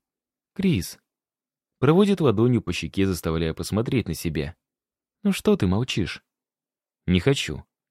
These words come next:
Отвечаю честно. "Извини, мне ехать нужно". Отхожу и вижу в глазах навязанной невесты разочарование. "Устал?" Пытается выяснить причину отсутствия желания. И это тоже.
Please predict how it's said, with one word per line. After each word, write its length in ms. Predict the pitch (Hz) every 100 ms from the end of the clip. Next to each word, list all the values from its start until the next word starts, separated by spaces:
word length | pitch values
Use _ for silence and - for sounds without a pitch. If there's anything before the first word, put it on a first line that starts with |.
| _ _ _ _
Отвечаю 480 | 147 170 165 - 85
честно. 500 | - 101 85 73 67 _ _ _ _ _ _
"Извини, 440 | 90 90 113 123 82
мне 200 | 80 90
ехать 360 | 127 101 87
нужно". 380 | 92 82 78 57 _ _ _ _ _ _
Отхожу 500 | 98 98 143 147 185
и 60 | 175
вижу 240 | 208 208
в 60 | 196
глазах 420 | 190 185 180 -
навязанной 420 | 143 104 113 120
невесты 680 | 120 90 76 - 82 78 -
разочарование. 960 | - 87 85 - 113 139 80 76 71 73 _ _ _ _ _ _ _ _
"Устал?" 480 | 120 - 196 208 190 _ _ _
Пытается 460 | 156 208 214 185 175
выяснить 400 | 180 160 156 -
причину 540 | 107 - - 101 101
отсутствия 520 | 85 - 85 - 87
желания. 680 | 82 127 127 78 73 71 - _ _ _ _ _ _ _
И 60 | 160
это 240 | 170 185
тоже. 440 | 185 90 76 67